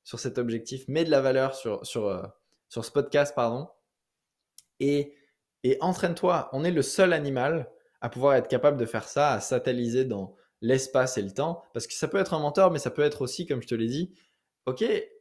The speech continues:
si je m'adresse à la version de toi qui a réussi, on est dans dix ans, on est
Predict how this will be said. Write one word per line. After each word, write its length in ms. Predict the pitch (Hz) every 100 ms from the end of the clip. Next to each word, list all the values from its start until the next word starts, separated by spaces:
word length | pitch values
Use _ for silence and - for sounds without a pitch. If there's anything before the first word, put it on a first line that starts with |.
| -
si 240 | 120 -
je 80 | 170
m'adresse 380 | 160 156 180 -
à 40 |
la 100 | 139
version 320 | 117 143 143 143
de 60 |
toi 200 | 131 160
qui 200 | 160 131
a 80 | 113
réussi, 640 | 123 147 143 - 151 160 117
on 120 | 110
est 80 | 113
dans 160 | 101
dix 320 | 101 131 147
ans, 300 | 151 151 151 110
on 120 | 110
est 260 | 113 107